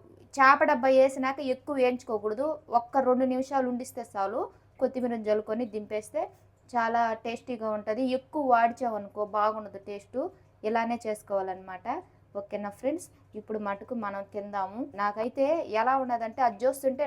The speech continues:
నాకు ఆకలి తట్టుకోలేకున్నాను. అందుకని అన్నం పెట్టుకొని, అన్నం already రెడీగా వండుకునేసి ఉన్నాను. ఇప్పుడు మనం అన్నం పెట్టుకొని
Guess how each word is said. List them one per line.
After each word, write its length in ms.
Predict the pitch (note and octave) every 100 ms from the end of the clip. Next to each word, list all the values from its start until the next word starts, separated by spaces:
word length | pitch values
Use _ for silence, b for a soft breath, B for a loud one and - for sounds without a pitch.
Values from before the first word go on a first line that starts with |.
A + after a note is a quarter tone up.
| B3
నాకు 160 | A3 G#3 A#3+
ఆకలి 300 | C#4+ D4 C4+ C4+
తట్టుకోలేకున్నాను. 760 | B3+ - C#4 A3+ A3 G#3 G#3 D4 - b b A3
అందుకని 280 | A3+ A#3+ A#3
అన్నం 180 | A3 B3 A#3
పెట్టుకొని, 340 | - A3+ A#3+ G#3+
అన్నం 220 | A#3 C#4+ A3+
already 360 | A3+ A#3+ A#3+ C4+ A3
రెడీగా 320 | A3 B3+ B3 A#3
వండుకునేసి 440 | A#3+ C4+ A#3+ G#3 G3+
ఉన్నాను. 260 | G3 G#3 D4 b b _ -
ఇప్పుడు 180 | G3 G3 G3+
మనం 140 | G3+ G3
అన్నం 180 | A3 B3
పెట్టుకొని 380 | G#3 - G#3+ A#3